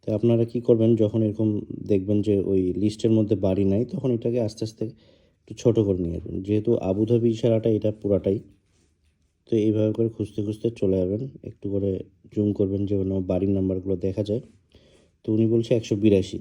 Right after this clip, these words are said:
দেখেন, এই যে আবুধাবি ইশারা যে দুইশো তিরিশ দেখা যাচ্ছে, এইটা একশো বিরাশি কিন্তু এখানে আমি দেখতে পাচ্ছি। এই যে দেখেন, একশো বিরাশি, ঠিক আছে? তো তখন এই জায়গাটা চাপে ধরলে এটা পিন হয়ে গেল।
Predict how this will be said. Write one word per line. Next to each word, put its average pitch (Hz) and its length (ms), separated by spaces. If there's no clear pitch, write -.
দেখেন, 110 300
এই 107 100
যে 104 100
আবুধাবি 107 400
ইশারা 107 280
যে 104 120
দুইশো 101 260
তিরিশ 101 260
দেখা 95 160
যাচ্ছে, 92 440
এইটা 101 260
একশো - 340
বিরাশি 98 360
কিন্তু 101 260
এখানে 92 260
আমি 92 160
দেখতে 87 280
পাচ্ছি। 80 360
এই 87 120
যে 85 140
দেখেন, 85 280
একশো 92 300
বিরাশি, 82 340
ঠিক 123 180
আছে? 143 200
তো - 120
তখন 104 320
এই 107 140
জায়গাটা 107 360
চাপে 107 240
ধরলে 117 220
এটা 117 120
পিন 110 200
হয়ে 101 200
গেল। 98 160